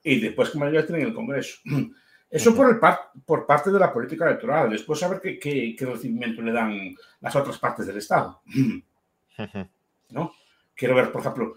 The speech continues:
Speaker 2: si hay jueces pro Milei.
Speaker 1: Claro.
Speaker 2: <clears throat> ¿No? Que los jueces
Speaker 1: Sí, sí, sí, sí.
Speaker 2: los, ahora le llaman lo-, lawfare, lawfare, ¿no? Le llaman
Speaker 1: Los
Speaker 2: así.
Speaker 1: laufers.
Speaker 2: No, pero, pero es
Speaker 1: Bueno,
Speaker 2: cierto
Speaker 1: ahora,
Speaker 2: que son
Speaker 1: ahora,
Speaker 2: Mm.
Speaker 1: sí, sí, es un poder
Speaker 2: Pero
Speaker 1: más.
Speaker 2: juegan, juegan a la política, eh, que los, los,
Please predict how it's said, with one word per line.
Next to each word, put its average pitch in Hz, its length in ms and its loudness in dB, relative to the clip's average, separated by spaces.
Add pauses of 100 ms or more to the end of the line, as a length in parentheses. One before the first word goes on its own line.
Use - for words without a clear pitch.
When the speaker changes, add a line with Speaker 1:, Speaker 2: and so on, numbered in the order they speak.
(200)
Speaker 2:
si - 160 -6
hay 127 80 0
jueces 120 360 0
pro 120 140 -6
Milei. 156 520 -2 (120)
Speaker 1:
Claro. 101 300 2 (300)
Speaker 2:
<clears throat> - 300 -20
¿No? 139 540 -2
Que - 80 -20
los 104 160 -14
jueces 143 320 -2
Speaker 1:
Sí, 214 120 0
sí, 180 160 -2
sí, 104 140 -8
sí. 95 120 -12 (920)
Speaker 2:
los, - 420 -10
ahora 135 240 6
le 156 80 2
llaman 156 280 4
lo-, 127 180 -2
lawfare, 127 640 2
lawfare, 120 560 -2
¿no? 151 220 -4
Le 123 100 -4
llaman 123 240 0
Speaker 1:
Los 117 60 2 (100)
Speaker 2:
así. 127 140 -4
Speaker 1:
laufers. 127 500 8
Speaker 2:
No, - 160 8
pero, - 180 0 (220)
pero 135 120 -2
es - 120 -8
Speaker 1:
Bueno, - 180 6
Speaker 2:
cierto 120 80 6
Speaker 1:
ahora, 135 100 10
Speaker 2:
que - 60 -4
son 123 160 8
Speaker 1:
ahora, - 160 -6 (600)
Speaker 2:
Mm. 113 200 -6
Speaker 1:
sí, 190 140 6
sí, 170 100 8
es 143 80 6
un 143 100 2
poder 143 220 8
Speaker 2:
Pero - 80 4 (100)
Speaker 1:
más. 226 100 8
Speaker 2:
juegan, - 160 -4 (140)
juegan 220 460 4
a 98 60 -2
la - 100 -6
política, 120 500 0
eh, 117 200 0 (100)
que 147 60 -6
los, 127 300 -4
los, - 200 -10